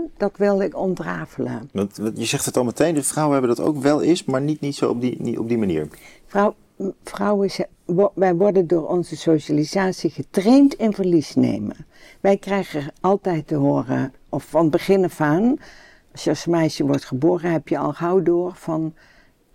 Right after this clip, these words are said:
Speaker 1: ja, je bent eigenlijk toch ietsje minder, <laughs> niet zo groot de mond opzetten. Ehm,
Speaker 2: Ja, je hebt,
Speaker 1: en
Speaker 2: ik,
Speaker 1: jongens
Speaker 2: ik, ik
Speaker 1: krijgen
Speaker 2: quote je
Speaker 1: te
Speaker 2: ook,
Speaker 1: horen,
Speaker 2: ik, ja.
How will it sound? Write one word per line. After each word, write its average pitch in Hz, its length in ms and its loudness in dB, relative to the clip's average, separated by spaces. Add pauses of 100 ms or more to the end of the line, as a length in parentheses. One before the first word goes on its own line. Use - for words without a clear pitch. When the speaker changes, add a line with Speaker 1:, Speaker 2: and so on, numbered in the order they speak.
(120)
Speaker 1:
ja, 165 260 2
je 160 160 4
bent 156 220 0
eigenlijk 208 440 0
toch - 320 -2 (440)
ietsje - 320 0
minder, - 720 -2 (120)
<laughs> - 240 -20
niet 190 220 2
zo 208 120 0
groot 180 320 -4
de 165 80 0
mond 131 340 2
opzetten. 120 720 -4 (640)
Ehm, 143 500 4
Speaker 2:
Ja, 151 80 0 (120)
je 117 100 2
hebt, 123 140 6
Speaker 1:
en 202 100 6
Speaker 2:
ik, 202 60 4
Speaker 1:
jongens 311 400 4
Speaker 2:
ik, - 60 -6
ik 143 40 4
Speaker 1:
krijgen 320 200 4
Speaker 2:
quote 339 180 4
je 220 60 6
Speaker 1:
te 220 60 6
Speaker 2:
ook, 214 60 4
Speaker 1:
horen, 233 440 0 (160)
Speaker 2:
ik, 127 240 -12
ja. 131 320 -4